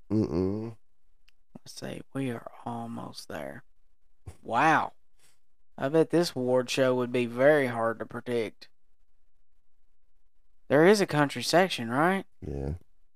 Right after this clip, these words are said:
Speaker 1: Yeah, somewhere.
Speaker 2: Country
Speaker 1: Country s-,
Speaker 2: solo
Speaker 1: <laughs>
Speaker 2: performance.
Speaker 1: Oh, there's,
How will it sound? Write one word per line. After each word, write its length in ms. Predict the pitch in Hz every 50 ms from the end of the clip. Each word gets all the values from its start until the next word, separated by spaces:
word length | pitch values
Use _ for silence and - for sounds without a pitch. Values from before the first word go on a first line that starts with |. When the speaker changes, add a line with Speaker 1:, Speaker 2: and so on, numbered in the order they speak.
| - - - - - - - - - -
Speaker 1:
Yeah, 100 | - -
somewhere. 540 | - - - 95 110 104 90 87 90 107 - - - - - - - - - - - - - - - - - - - - - - - - - - - - - - - - -
Speaker 2:
Country 300 | - 123 160 180 180 -
Speaker 1:
Country 140 | 185 180 175
s-, 80 | 160 -
Speaker 2:
solo 440 | - 160 147 139 139 143 139 135 135
Speaker 1:
<laughs> 100 | 120 107
Speaker 2:
performance. 460 | 104 - - 113 117 117 104 82 76
Speaker 1:
Oh, 120 | 107 127 151
there's, 300 | 156 131 107 107 98